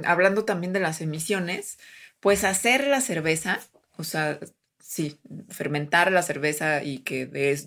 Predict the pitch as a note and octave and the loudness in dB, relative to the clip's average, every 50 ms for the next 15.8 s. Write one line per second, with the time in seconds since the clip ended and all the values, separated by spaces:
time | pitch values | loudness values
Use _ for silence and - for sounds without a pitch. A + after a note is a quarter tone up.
0 | - - - - C#3 C3+ - _ - C3+ C3+ C#3+ D#3 D#3+ E3 E3+ E3 D#3+ D#3 D#3 | -14 -12 -8 -6 -6 -6 -6 _ -6 -4 -2 2 2 4 4 2 0 0 0 -2
1 | D3+ D3+ D3+ - D3+ D3 C#3 C#3+ C#3 C3+ C3+ - - - C3+ C3+ C3+ - - - | -2 -2 -2 -2 -2 0 0 0 0 -2 -4 -10 -12 -12 -12 -10 -12 -12 -14 -16
2 | - - - - C3+ D3 D3+ D3+ - F3 A#3+ - - - - - - - - - | -16 -12 -8 -4 -2 0 0 0 -2 -4 -6 -10 -12 -18 -16 -16 -16 -18 -20 -12
3 | _ - F#3 F#3+ F#3+ F#3+ G#3 G3+ A#3 A3+ A3 G#3+ G#3 G3+ G3+ G3 G3 F#3+ G3+ G3+ | _ 2 4 6 6 6 6 6 4 2 2 0 0 0 0 0 4 4 6 6
4 | F#3+ F#3+ - - - - - _ _ _ _ - E3+ F3+ F3+ F#3 F#3+ G3+ G3 G3 | 4 2 -4 -18 -20 -20 -20 _ _ _ _ -2 0 2 6 6 6 6 6 6
5 | E3+ E3 D#3+ D#3+ E3 E3+ E3+ E3+ E3+ E3 - - D#3+ D#3+ D#3+ D#3+ D#3+ D#3 - - | 4 4 4 4 4 4 6 6 4 2 0 0 0 2 2 2 0 -2 -2 2
6 | E3+ E3 E3 D#3+ D#3+ - E3+ D#3+ D3+ D#3 D#3+ E3+ E3+ E3 D#3 D#3 D#3+ D#3 D#3 D3+ | 4 6 6 4 4 2 -2 -2 0 0 0 -2 -2 -4 -4 -2 -2 -2 -2 -2
7 | D3+ D3 - - D#3 D3 D#3 D3+ D3+ - D3 C#3+ C#3 C3+ - D3+ D3+ D3+ D3 C#3+ | -4 -4 -6 -6 -4 -2 -2 -2 -2 -4 -6 -8 -8 -4 0 4 4 4 4 4
8 | - - D3+ D3 D3+ D3 E3+ D#3+ - - A3 A#3+ B3 B3+ C4 C#4 C4+ A3+ G#3 G3+ | 0 -4 -2 -2 0 2 2 2 2 2 2 2 4 4 4 4 4 2 2 0
9 | - - - - - - - _ _ - F#3+ F#3+ F#3 - - - - - G3 F#3+ | 0 0 -4 -18 -20 -20 -20 _ _ -2 -2 -2 -2 -4 -8 -8 -4 -2 -2 -2
10 | F#3 - G3+ G#3 A3+ - - - E3 D#3+ - E3+ D#3+ E3+ E3+ E3+ E3 E3 E3+ D#3+ | 0 0 0 0 -2 -2 -6 -6 -6 -4 -2 -2 -2 -2 -2 -2 -4 -4 -4 -4
11 | D3+ D#3 D3+ D3+ D3 D#3 D#3+ E3 E3+ F3+ F#3 - - G#4 A#4 - _ _ _ _ | -4 -4 -4 -2 -2 -2 -2 -2 -4 -6 -6 -6 -6 -6 -6 -8 _ _ _ _
12 | _ - - - - _ - F#3 F3+ F3 F3+ G3 G3+ G3 A3 G#3+ G#3+ G#3+ - - | _ -20 -20 -20 -18 _ -6 -4 -2 0 -2 -2 -2 0 0 0 0 0 -4 -4
13 | - F3+ F3 E3+ F3 F3 F3+ A3 B3 C4 - B3+ B3+ B3+ - B3+ B3 A#3 F#3+ E3+ | -2 -2 0 0 0 0 2 2 2 2 2 0 0 0 0 0 0 2 2 0
14 | F3 - D#3 D3 D3+ D#3+ - F3 F3 F3+ F#3 F#3+ F#3 - - E3+ D#3+ E3 E3+ F3 | 0 -2 -4 -6 -6 -4 -4 -4 -2 -2 -2 -2 -4 -4 -4 -4 -4 -4 -4 -2
15 | F#3 F#3+ F#3 E3+ D#3 C#3+ D3 D3 - D3+ C#3+ E3 F#3 - - | -4 -4 -4 -4 -4 -4 -4 -4 -2 -2 -2 -2 -2 -4 -6